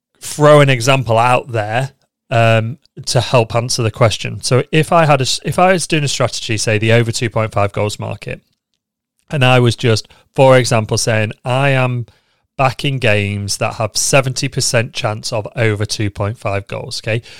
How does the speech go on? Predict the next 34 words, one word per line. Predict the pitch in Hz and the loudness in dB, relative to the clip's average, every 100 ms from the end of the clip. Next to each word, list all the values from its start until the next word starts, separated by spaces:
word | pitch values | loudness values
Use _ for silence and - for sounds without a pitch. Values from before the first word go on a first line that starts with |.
| - | -18
So | - 113 | -4 -4
I'm | 101 | 2
going | 135 175 | 4 4
to | - | 2
the | 160 | -2
B | 135 | -2
T | 120 120 | -2 -4
C | - | -4
stats | 110 - 113 - | -4 -2 -4 -2
software, | 113 101 117 107 98 | -4 -2 0 0 -2
I'm | 101 | -4
putting | - 151 - 131 | 0 0 2 0
that | 123 - _ _ | 0 -2 _ _
stat | - - 113 - - | -8 0 0 0 -4
in, | 110 120 - _ _ _ _ | -4 -4 -10 _ _ _ _
seventy | - - 107 - | -6 -4 -2 -6
percent, | 107 - 110 120 - | -8 -4 -2 -4 -6
and | 127 | -2
it | 120 | 0
will | 120 - | 0 2
only | 135 135 | 2 2
tell | 131 123 113 | 2 2 2
me | |
the | 110 | 0
games | 107 104 104 95 | -2 0 -2 -2
that | - | -4
are | 107 | 0
over | 110 107 101 | 2 2 0
two | 98 113 | -4 -6
point | 98 101 104 | -6 -6 -8
five, | - 101 95 95 _ _ _ _ _ - | -10 -8 -8 -10 _ _ _ _ _ -10
seventy | - 104 - | -8 -6 -10
percent, | - - - | -12 -14 -10
okay? | - 160 | -4 -4